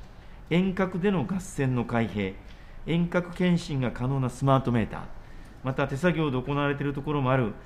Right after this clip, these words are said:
エルピーガスのボンベ充填の自動化、えー、こうしたことに資する設備の導入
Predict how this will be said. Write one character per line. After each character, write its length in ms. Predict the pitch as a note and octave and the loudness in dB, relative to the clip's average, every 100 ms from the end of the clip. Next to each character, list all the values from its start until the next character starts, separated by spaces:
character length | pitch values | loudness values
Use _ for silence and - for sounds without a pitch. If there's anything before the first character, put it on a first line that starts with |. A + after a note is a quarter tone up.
| - | -10
エ 100 | A#2 | -6
ル 60 | B2+ | -4
ピ 140 | C#3 | -2
ー 180 | C3+ C3+ | -2 0
ガ 140 | C3+ | 0
ス 100 | C3+ | 0
の 140 | A#2 F#2+ | -2 -2
ボ 160 | C#3+ | 2
ン 100 | F3 | 2
ベ 120 | C3 | 2
充 200 | F2+ C3 | 0 -2
填 180 | C#3+ C#3+ | -2 -2
の 140 | C#3 A#2 | 0 0
自 160 | G#2+ | 2
動 160 | D3+ C3+ | 6 6
化、 240 | B2+ A2 - - - - - - | 4 0 -2 -12 -14 -16 -12 -2
え 140 | B2 | -2
ー、 40 | |
こ 120 | A#2+ F#3 | 0 0
う 40 | |
し 60 | F3+ | 0
た 60 | |
こ 80 | G3 | 0
と 80 | G3+ | 2
に 220 | F3+ - - | 2 0 -4
資 60 | - | -8
す 140 | - | -2
る 100 | F3+ | 0
設 200 | - C#3 | 0 -2
備 140 | B2+ A2 | 0 0
の 220 | G2+ E2 | 0 -4
導 220 | F#2+ A2+ A2 | -2 0 2
入 200 | G#2+ | 0